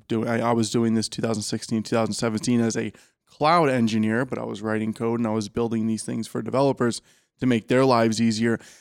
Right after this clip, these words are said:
But now with, you know, Morpheus, for example, I, I don't have to build it myself. It's just, it's there, it's available, and, you know, it connects whether I'm going on-prem, whatever cloud I'm going to. So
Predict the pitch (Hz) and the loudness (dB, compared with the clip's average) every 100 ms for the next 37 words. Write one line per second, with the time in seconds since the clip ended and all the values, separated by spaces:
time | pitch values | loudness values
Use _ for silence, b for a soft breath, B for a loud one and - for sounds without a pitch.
0 | B - 135 127 135 160 156 131 120 113 | B -2 0 2 2 2 2 2 0 0
1 | - 120 113 113 120 147 - 120 - 120 | 0 0 0 0 0 0 0 -2 -2 0
2 | 113 104 117 113 117 117 b b b b | 0 2 2 2 2 0 b b b b
3 | _ _ - - - - 156 147 139 - | _ _ -14 -12 -8 0 2 4 2 0
4 | 120 131 123 113 113 - 120 71 - - | 0 2 2 0 -4 -2 -4 -4 -10 -18
5 | - _ _ 131 - 131 117 - 123 123 | -20 _ _ -6 -4 -6 -6 -8 -8 -6
6 | 107 120 123 123 127 - 123 - 110 110 | -2 2 4 2 0 -6 -8 -6 -6 -2
7 | 113 117 113 117 117 B B B - 123 | 0 0 0 0 -2 B B B -8 -6
8 | 117 117 113 110 120 - 127 123 113 - | -4 -4 -4 -6 -10 -8 -2 -2 -4 -10
9 | 123 120 120 117 117 117 117 117 117 117 | -6 -4 -2 0 0 0 2 0 0 -2
10 | 113 - 151 147 131 120 110 110 - 123 | -4 0 2 2 2 2 0 -4 -2 2
11 | 120 117 117 113 113 110 - 110 - 120 | 2 2 0 0 0 -2 -4 -4 -2 -2